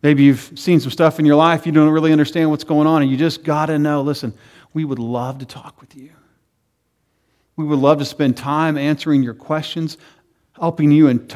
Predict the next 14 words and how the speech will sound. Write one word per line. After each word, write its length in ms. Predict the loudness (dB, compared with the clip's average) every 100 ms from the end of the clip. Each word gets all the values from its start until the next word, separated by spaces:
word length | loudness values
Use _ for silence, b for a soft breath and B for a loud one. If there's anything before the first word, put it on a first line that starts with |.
| -10 -6
interpret 500 | -6 -4 -4 -2 -2
what 260 | -2 -4
God 320 | -6 -8 -6 -8
is 140 | -6
doing 200 | -4 -2
in 120 | -2
your 120 | -4
life. 760 | -8 -12 -12 -16 -18 -20 -20 -20 _ _ _ _ _ _ _ _ _ _ _ _ _ _
If 80 | -6
you're 140 | -6
a 80 | -4
Greek, 360 | -2 -2 -4
praise 280 | -12 -14 -14
God. 320 | -14 -14 -16